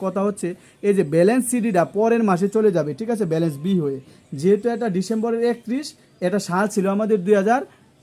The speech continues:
তেইশ সাল, তার মানে এখানে আমি লিখছি দুই হাজার চব্বিশ সাল, জানুয়ারির এক তারিখ ব্যালেন্স বিডি। কত তুমি ব-, বসিয়েছ? এই যে খালেদ বরাবর, এই যে, এই ইমন বরাবর, সরি, ইমন বরাবর তুমি কত বছর? একত্রিশ হাজার আটশোশো টাকা। তাহলে এই যে ব্যালেন্স সিডি দিয়ে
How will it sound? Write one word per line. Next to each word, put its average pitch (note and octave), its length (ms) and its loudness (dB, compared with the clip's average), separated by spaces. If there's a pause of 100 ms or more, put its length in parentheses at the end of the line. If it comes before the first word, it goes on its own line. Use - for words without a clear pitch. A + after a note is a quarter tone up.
(220)
তেইশ C#4+ 300 0
সাল, G3 160 2 (100)
তার F3 140 -2
মানে G3+ 220 -2
এখানে G3+ 240 -2
আমি G#3+ 160 -2
লিখছি G3 260 -2 (180)
দুই F3+ 140 0
হাজার F#3 140 -2 (200)
চব্বিশ G#3 360 0
সাল, C#4 140 -4 (380)
জানুয়ারির F#3 580 2
এক F#3 60 -4 (100)
তারিখ A#3+ 180 -2 (160)
ব্যালেন্স G3+ 320 0 (200)
বিডি। D#3+ 260 0 (180)
কত C4+ 160 -6 (140)
তুমি G#3+ 180 -2 (140)
ব-, G#3 140 0 (140)
বসিয়েছ? F3+ 380 0
এই D3+ 260 -4
যে C3 60 -8 (480)
খালেদ G3 300 2 (100)
বরাবর, F3 360 2
এই D3+ 100 -6
যে, E3 80 -4 (280)
এই E3+ 160 -6 (180)
ইমন A3+ 260 2
বরাবর, F#3+ 320 0
সরি, D3+ 140 -6 (120)
ইমন G3 280 0
বরাবর A3+ 320 0 (300)
তুমি F#3 140 -2 (100)
কত A#3 160 0
বছর? A3 300 0 (160)
একত্রিশ G3+ 300 -4
হাজার A3+ 260 0
আটশোশো D#3+ 400 -4
টাকা। C#3+ 200 -6
তাহলে F3 220 0 (340)
এই E3+ 60 0
যে E3 160 -2
ব্যালেন্স F3+ 320 0
সিডি G#3 280 -4
দিয়ে G3+ 120 2